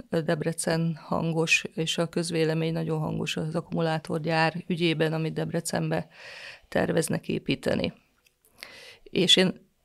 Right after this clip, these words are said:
igen, András? És én azt szeretném, ö, tőled kérdezni, Marian, hogy, ö,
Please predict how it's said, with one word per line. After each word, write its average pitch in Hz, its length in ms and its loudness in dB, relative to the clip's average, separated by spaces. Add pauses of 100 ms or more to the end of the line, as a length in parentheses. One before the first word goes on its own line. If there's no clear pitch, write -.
igen, 220 300 0
András? 226 500 0 (1400)
És - 180 4
én 233 100 10
azt 208 120 6
szeretném, 185 480 6
ö, 175 180 6
tőled 185 300 8
kérdezni, 175 360 4
Marian, 196 480 4
hogy, 185 280 2
ö, 180 100 8